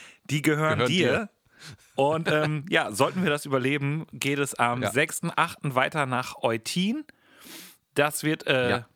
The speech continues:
Speaker 1: das wird richtig nice. In Eutin haben wir das, äh, Kulturfestival Schleswig-Holstein spielen dürfen. Da haben wir
Speaker 2: Genau,
Speaker 1: auch
Speaker 2: letztes
Speaker 1: Daniel
Speaker 2: Jahr.
Speaker 1: Wagner, den, nee, der heißt gar nicht Daniel Wagner, Daniel Günther,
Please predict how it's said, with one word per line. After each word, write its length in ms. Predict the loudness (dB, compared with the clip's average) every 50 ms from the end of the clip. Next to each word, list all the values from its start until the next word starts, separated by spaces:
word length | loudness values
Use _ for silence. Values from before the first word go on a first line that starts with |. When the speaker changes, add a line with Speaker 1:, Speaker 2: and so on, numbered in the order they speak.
| -4
Speaker 1:
das 160 | -4 -2 -2 -2
wird 140 | -2 -2 -4
richtig 280 | -6 -6 -4 -4 -2
nice. 280 | 0 0 0 0 -2 -4
In 120 | -4 -4
Eutin 640 | -2 -2 -2 -2 -4 -4 -4 -2 -2 -2 -2 -2 -2
haben 340 | -2 -2 -2 -4 -6 -4 -2
wir 240 | -2 0 0 0 -2
das, 340 | -2 -4 -4 -4 -6 -6 -6
äh, 160 | -6 -8 -8
Kulturfestival 800 | -4 -4 -4 -4 -2 -4 -4 -4 -4 -6 -10 -8 -6 -6 -6 -6
Schleswig-Holstein 880 | -6 -6 -8 -8 -8 -8 -8 -4 -2 -2 -2 -2 -2 -2 -2 -2 -2
spielen 560 | -6 -8 -8 _ -8 -2 -2 0 0 0 -2 0
dürfen. 580 | 0 2 2 0 0 0 0 0 0 -2 -4 -8 -18 -20 -20 -20 -20 -20 -20 -8 -2 0
Da 120 | 0 2
haben 160 | 2 2 2
wir 60 | 2
Speaker 2:
Genau, 140 | 2 4 4 2 2
Speaker 1:
auch 40 | 0
Speaker 2:
letztes 200 | 0 2 2 2
Speaker 1:
Daniel 180 | 2 2 0 2
Speaker 2:
Jahr. 80 | 2 4
Speaker 1:
Wagner, 380 | 4 2 2 0 -2 -2 0 0
den, 340 | 0 0 0 -2 -4 -6 -10 _ _
nee, 160 | -2 0 0
der 100 | 0 2
heißt 180 | 0 -2 -2 0
gar 80 | -2 -2
nicht 120 | -2 -2
Daniel 200 | -2 0 0 0
Wagner, 160 | 0 -2 0
Daniel 240 | 0 0 0 0 0
Günther, 460 | 0 0 0 0 0 -2 -2 -4 -4